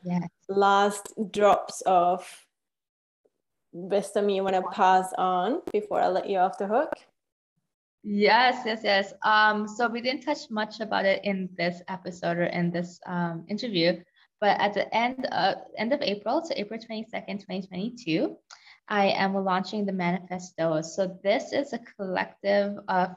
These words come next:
Speaker 1: fifteen to eighteen men and women who are coming together to publish three to four books over the span of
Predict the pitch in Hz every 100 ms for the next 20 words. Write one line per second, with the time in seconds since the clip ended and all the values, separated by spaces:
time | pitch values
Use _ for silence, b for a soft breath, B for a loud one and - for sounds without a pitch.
0 | - 208 - 214 220 226 - 202 208 208
1 | 196 190 180 226 262 170 160 220 330 -
2 | _ _ 202 202 214 214 214 214 202 202
3 | 202 - - - 180 185 - _ _ 202
4 | 214 208 _ 185 185 - - - - _
5 | _ b b _ - 202 202 196 196 196
6 | - 185